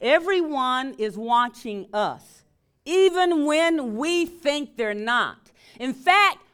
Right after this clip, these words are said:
Matthew fifteen and eleven, which is not on the screen, but God was giving me all these scriptures. And essentially what it says is it's not what enters into the mouth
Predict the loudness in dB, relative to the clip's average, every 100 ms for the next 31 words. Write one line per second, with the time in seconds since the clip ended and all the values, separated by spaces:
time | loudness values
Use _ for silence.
0 | _ -14 -4 2 4 2 0 -4 -4 -4
1 | -8 -8 -8 -4 -4 -2 2 4 4 0
2 | -2 -4 -6 -8 0 2 2 -2 -6 -12
3 | -12 -10 -8 -8 -8 -8 -4 -2 -2 -6
4 | -10 -10 -10 -10 -10 -6 -6 -6 -12 -10
5 | -6 -6 -8 -16 -16 _ _ _ _ _
6 | -8 -4 -4 -2 -4 -4 -6 -4 2 2
7 | 2 -2 2 4 4 -2 -6 -8 -10 -14
8 | _ _ -4 4 6 4 4 4 4 0
9 | _ _ _ -6 -4 -4 -4 -4 -4 -6
10 | -6 -10 -20 -20 -10 -6 -4 0 2 2
11 | 0 -8